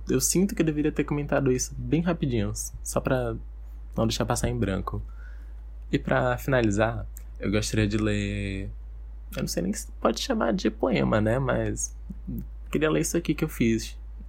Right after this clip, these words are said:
é, ontem à noite. <clears throat>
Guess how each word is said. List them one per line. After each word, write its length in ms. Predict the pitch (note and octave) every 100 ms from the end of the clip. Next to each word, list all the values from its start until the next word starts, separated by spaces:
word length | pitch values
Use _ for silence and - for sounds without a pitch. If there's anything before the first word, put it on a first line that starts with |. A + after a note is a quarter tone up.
| - -
é, 320 | G#2 F#2+ F#2+
ontem 260 | - G#2+ A#2
à 60 | A2
noite. 440 | F#2+ F#2 - - - - - - - - - - - - - -
<clears throat> 400 | - - G#2+